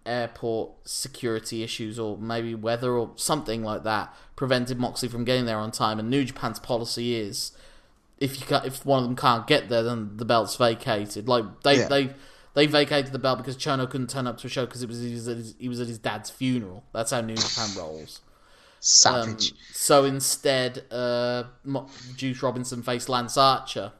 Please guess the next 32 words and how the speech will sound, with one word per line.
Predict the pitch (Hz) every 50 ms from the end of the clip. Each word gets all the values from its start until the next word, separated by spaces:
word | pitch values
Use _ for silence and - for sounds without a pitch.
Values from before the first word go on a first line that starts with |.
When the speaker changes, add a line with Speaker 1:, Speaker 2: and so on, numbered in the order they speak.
| _ -
Speaker 1:
who | - 127
had | 123 120
a | 113
great | 104 110 135 135 135 - -
G | - 123 113 104
one. | 98 101 92 90 104 113 _ _ _ _ _
He's | - 123 123 120
not | 131 117
in | 120 117
any | 117 113 110 107
of | 101
these, | 110 117 110 98 -
but | - 87 90
he | 107
had | 113 110 104
a | 104
fantastic | - 120 101 92 - 110 104 - - 69 117
G | 117 110 95 92
one. | 98 95 87 101 - _ - _ - - - - - - - _ - - _ -
Really | 117 123 117 107
kind | 104 - 120 107
of | 107 107
break | - 113 110 107 104 -
out | 107 101 104 101 - -
for | - 104 101 98 90
him | 82 80 - - - _ - - - - - - - - -
as | - - 117 110
a | 110
singles | 107 - 120 117 113 107 110 107
performer. | - - - - 107 101 98 104 101 - -
And, | - 127 127 123 117 117 117 113 113 113 113 110 110 120 - -
um, | 117 117 113 110 110 107 110 107 107 104